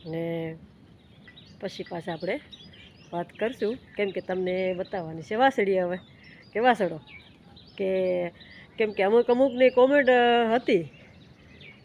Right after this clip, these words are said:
અ, અમુકની વાછડાની હતી, અમુકની વાછડીની હતી, પણ અમુકની સાચી છે, અમુકની ખોટી છે. તો બસ હવે આપણે એનું નામ રાખવાનું છે. તો નામ બધાય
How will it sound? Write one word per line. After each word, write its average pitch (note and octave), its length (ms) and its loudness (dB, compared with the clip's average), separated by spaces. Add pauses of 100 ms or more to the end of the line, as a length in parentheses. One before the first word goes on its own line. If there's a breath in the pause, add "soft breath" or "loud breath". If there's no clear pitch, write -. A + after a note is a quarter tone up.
(420)
અ, F#3+ 60 -12 (240)
અમુકની A#3+ 360 2
વાછડાની C4 580 4
હતી, B3+ 180 4
અમુકની A#3 300 2
વાછડીની A#3+ 540 2
હતી, A3+ 280 -2 (240)
પણ G3+ 200 0
અમુકની A#3+ 560 2
સાચી C#4 320 2
છે, C#4 120 0
અમુકની C4+ 340 -2
ખોટી C#4 300 0
છે. F3+ 180 -2 (500 loud breath)
તો G3 300 2
બસ A3+ 320 -2
હવે G#3+ 160 4
આપણે A#3+ 420 4 (260 loud breath)
એનું F3+ 160 -4
નામ F#3+ 220 0
રાખવાનું G3 440 -2
છે. F3+ 120 -10 (440 loud breath)
તો E3+ 260 -6
નામ G3 320 -4
બધાય F3 260 -4